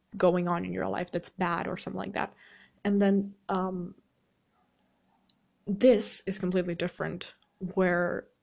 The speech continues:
uh, th-, you stand up, <laughs> you stand up in front of your therapist,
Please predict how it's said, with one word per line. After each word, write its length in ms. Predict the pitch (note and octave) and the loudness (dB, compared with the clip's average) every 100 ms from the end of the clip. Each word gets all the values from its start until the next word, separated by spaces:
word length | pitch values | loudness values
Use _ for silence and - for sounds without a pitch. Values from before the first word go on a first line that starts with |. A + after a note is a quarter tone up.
| _ - | _ -6
uh, 420 | G3 F#3 F3+ F3+ F#3+ F#3+ _ - | -2 0 -2 -4 -6 -14 _ -14
th-, 160 | - | -8
you 220 | - F#3+ G3+ | -2 2 2
stand 560 | G3+ - A3 B3+ A3 | 0 0 2 4 4
up, 360 | G#3 F#3 - - - _ _ _ - - | 2 0 -4 -14 -20 _ _ _ -20 -12
<laughs> 160 | - - - _ _ | -4 -4 -4 _ _
you 60 | - | -8
stand 480 | G3 - - A3 A#3 | -6 -4 0 4 4
up 120 | A3+ | 2
in 100 | G3+ | 0
front 220 | G3+ G3 | 0 0
of 60 | F#3 | 0
your 100 | F3 | -4
therapist, 640 | - F3+ E3+ - - - | -2 -4 -2 -6 -8 -10